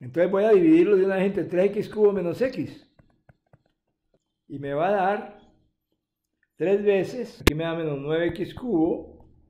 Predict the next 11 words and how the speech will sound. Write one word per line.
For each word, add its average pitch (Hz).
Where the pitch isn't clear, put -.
más 151
tres 170
x, 180
¿no? 233
Y 135
esto 131
me 180
va 165
a 175
dar 180
ahora 180